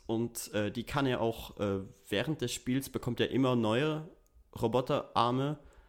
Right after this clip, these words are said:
mit denen du dann verschiedene Fähigkeiten auslösen kannst über den, äh, B-Knopf beziehungsweise über den Kreis. Und das wertet das Spiel schon sehr auf, weil du jetzt noch eine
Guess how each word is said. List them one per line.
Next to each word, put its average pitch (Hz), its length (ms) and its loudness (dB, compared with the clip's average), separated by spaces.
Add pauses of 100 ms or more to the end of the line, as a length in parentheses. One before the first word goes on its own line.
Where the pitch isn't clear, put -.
(380)
mit 120 220 2
denen 135 220 6
du 120 120 0
dann 117 240 4
verschiedene 123 560 0
Fähigkeiten 95 560 2
auslösen 87 480 -2
kannst 90 340 -2
über 90 160 0
den, 87 240 0
äh, 80 260 -2
B-Knopf - 600 -6
beziehungsweise - 500 -10
über 80 160 -8
den 80 140 -12
Kreis. - 400 -10 (540)
Und 117 160 2
das 127 220 0
wertet 139 260 0
das 135 120 0
Spiel 143 240 -2
schon 127 320 0 (320)
sehr 110 320 2
auf, 147 180 2
weil 104 100 6
du 95 60 0
jetzt - 320 0
noch 123 380 0
eine 104 420 2